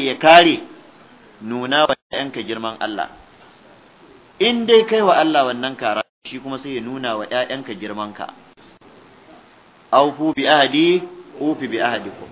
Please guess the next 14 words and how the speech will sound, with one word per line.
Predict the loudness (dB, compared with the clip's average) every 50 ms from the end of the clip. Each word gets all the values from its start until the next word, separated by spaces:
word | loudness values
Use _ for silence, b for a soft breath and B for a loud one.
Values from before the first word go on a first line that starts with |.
| -20 -20 -20 -20 -20 -20 -20 -20 -20 -20 -20 -20 -6 -2
Haka | 0 0 0 0 -4
yace, | -6 -6 -6 -8 -12 -14 -14 -16 -20 -20 -20 -20 -20 _ _ -12
"Ku | -10 -8
ci | -6 -6 -8 -8 _ _ -8 -2 0
alƙawari | 0 0 0 2 4 4 4 6 4 4 2 0 2
na | 4 4 4 2
in | 0 -4 -4 -4
cika | -6 -2 2 2 2
muku | 2 0 -6 -10 -10
naku." | -8 -8 -8 -8 -10 -18 -20 -20 -20 -20 -20 -20 _ -20 -20 -20 -20 -20 _ _ _ _ _ _ -20 -20 -20 -20 -20 -20 -20 -20 -20 -20 _ _ -20 _ _ -20 -20 -14 -12
Wannan | -10 -10 -12 -14 _
ita | -16 -14 -12
ce | -10 -8
ka'idar | -2 0 0 0 0 -2 -4 -4